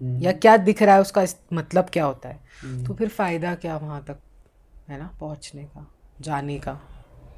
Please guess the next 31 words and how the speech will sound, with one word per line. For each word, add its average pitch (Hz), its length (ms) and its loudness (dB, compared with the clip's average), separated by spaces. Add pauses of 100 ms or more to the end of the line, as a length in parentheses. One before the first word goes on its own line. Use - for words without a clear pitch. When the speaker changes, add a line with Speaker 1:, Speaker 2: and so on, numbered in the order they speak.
(800)
Speaker 2:
क्योंकि 165 180 -2
मेडिटेशन 175 680 0
में 196 200 2
भी 202 120 -2
कई 214 500 2 (280)
प्रकार 160 420 0
के 170 180 -4
लेवल्स 151 480 -2
होते 131 220 -8
हैं, 135 280 -12 (760)
कई 180 180 2
चीज़ें 175 320 0
होती 160 440 0
हैं 151 340 -4
जहाँ 139 380 -2
पे 147 120 0
आप, 139 420 4
अ, 139 480 -4 (2250)
एनहांस 190 540 6
होते 151 220 -4
हैं, 143 420 -8
Speaker 1:
हम्म। 123 340 -2 (400)
Speaker 2:
but 160 220 0
नेगेटिव 156 520 0
भी 180 180 0
होता 165 300 -2
है 147 140 -2
वहाँ 139 240 -6
पे 135 140 -8
काफ़ी 127 300 -6
कुछ। - 420 -16